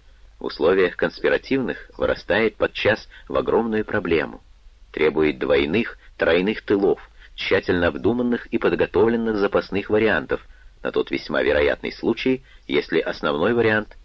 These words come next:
провалится. Вот и теперь его затея с предъявлением шелковки лопнула, как мыльный пузырь, едва начавшись. Судя по всему, ни один из трех офицеров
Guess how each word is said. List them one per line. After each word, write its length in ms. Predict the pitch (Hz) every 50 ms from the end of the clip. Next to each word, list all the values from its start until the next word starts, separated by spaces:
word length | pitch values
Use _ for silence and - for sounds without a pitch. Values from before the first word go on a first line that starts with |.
| - -
провалится. 640 | - - 98 80 67 62 62 - - - - - - - - - - - - - - - - - - - _ - - - - - - - - - - - - - - - - - - - - - -
Вот 260 | 76 85 131 143 -
и 60 | 143
теперь 460 | - 131 - - 85 90 90 - - - - - - - - - - -
его 280 | - - 131 107 135 135
затея 440 | 110 85 - - 95 92 92 90
с 80 | - -
предъявлением 680 | - 76 69 62 71 69 65 73 73 71 69 67 65 -
шелковки 560 | - 71 64 - - 69 64 - - - 62
лопнула, 580 | 55 57 64 95 123 - - 120 113 110 110
как 240 | 104 - 95 87 -
мыльный 380 | 78 80 95 107 104 95 92 90
пузырь, 460 | - - 78 - - 76 78 80 - - - - -
едва 320 | - 65 64 - 58 76 104
начавшись. 760 | 107 - - - - 64 - - - - - - - - - - _ - - - - - - - - - -
Судя 360 | - - - 139 160 151 139
по 100 | - -
всему, 320 | - - - 92 95 123 135
ни 140 | 123 120
один 320 | 123 123 117 113 113 98 85
из 200 | - 87 - -
трех 260 | - 82 85 - -
офицеров 600 | 76 - 80 76 - - 135 139 135 127 - -